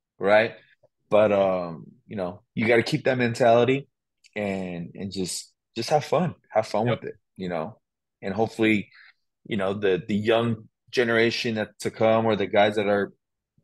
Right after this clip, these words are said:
Speaker 1: you know, thinking about throwing a knuckleball, like, we're here, we're here. You can send us messages. You can send me a message on my Instagram, Eddie Gamboa,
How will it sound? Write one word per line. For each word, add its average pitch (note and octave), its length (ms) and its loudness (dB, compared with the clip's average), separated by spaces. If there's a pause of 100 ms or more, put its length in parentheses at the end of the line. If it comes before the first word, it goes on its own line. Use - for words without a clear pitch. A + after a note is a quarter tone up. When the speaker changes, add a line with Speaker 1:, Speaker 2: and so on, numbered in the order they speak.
Speaker 1:
you A#2+ 140 -6
know, F#2+ 180 -8 (100)
thinking B2+ 280 0
about A2+ 280 2
throwing A2+ 280 -2
a G#2+ 80 -4
knuckleball, G#2+ 320 -2
like, G#2 160 -4
we're A2+ 180 -4
here, A2+ 340 -2
we're G2 180 -6
here. A2+ 200 -4
You A2 160 -8
can F2+ 100 -16
send G#2 240 -6
us G2+ 140 -10
messages. G2 580 -6
You G2 100 -8
can - 140 -14
send G2 220 -6
me G2 240 -4 (540)
a F#2 100 -2
message F#2+ 380 -4
on F#2+ 100 0
my F#2+ 140 0
Instagram, F#2+ 840 -2
Eddie F#2+ 220 -4
Gamboa, G2 680 0